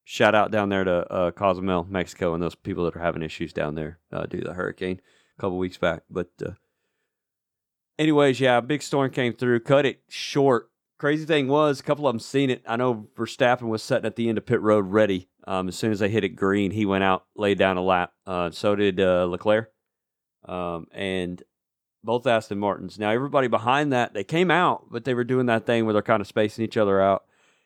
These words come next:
trying to get their tires warmed up, and Perez was the very last guy out of pit road, which I don't know what the hell was going on there. Why do you shoot one out and not the other? You know what I'm saying?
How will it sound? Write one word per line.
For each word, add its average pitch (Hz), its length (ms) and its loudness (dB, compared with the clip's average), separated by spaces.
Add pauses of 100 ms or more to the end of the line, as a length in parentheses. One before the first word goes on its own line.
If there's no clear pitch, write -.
(360)
trying 117 160 2
to 113 40 2
get 110 180 0
their 101 360 0 (120)
tires 120 340 2
warmed 131 260 -2
up, 135 160 2
and 104 120 -6
Perez 120 380 2
was 95 180 -8
the 123 200 2
very 113 340 4
last 101 360 2
guy 92 280 2
out 82 200 -2 (200)
of 110 240 -2
pit 98 180 -6
road, 87 260 -4
which - 380 -8 (1500)
I 107 80 -4
don't 113 100 2
know 101 80 0
what 95 100 0
the 90 100 -4
hell 85 140 0
was 82 120 -8
going 85 180 -4
on 80 160 -4
there. 80 140 -2
Why 92 180 2
do 95 80 -4
you 87 80 -2
shoot 95 260 -4
one 92 180 0
out 87 140 0
and - 60 -10
not 85 180 -4
the 85 140 -2
other? 82 260 -2
You 113 140 -2
know 117 60 4
what 120 60 4
I'm 110 60 -2
saying? 113 300 -2